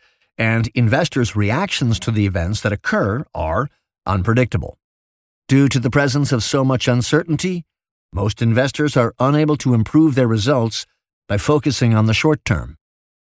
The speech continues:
It's clear from observation that security prices fluctuate much more than economic output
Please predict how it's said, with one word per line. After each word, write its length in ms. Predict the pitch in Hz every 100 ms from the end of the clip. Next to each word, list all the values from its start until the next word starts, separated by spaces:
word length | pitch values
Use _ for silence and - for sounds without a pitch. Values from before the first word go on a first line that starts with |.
| _ _ _ _ _ _ _
It's 220 | 143 135
clear 400 | - 202 180 156
from 220 | - 117
observation 720 | 117 110 120 107 147 135 123 120
that 160 | 107
security 640 | - 120 - 170 190 180
prices 480 | 160 143 131 - 120 -
fluctuate 640 | - 127 - - 110 110
much 420 | 110 110 143 165 -
more 300 | 120 107 104
than 180 | 110 110
economic 500 | 127 - 120 110 107
output 540 | 127 120 - 95 73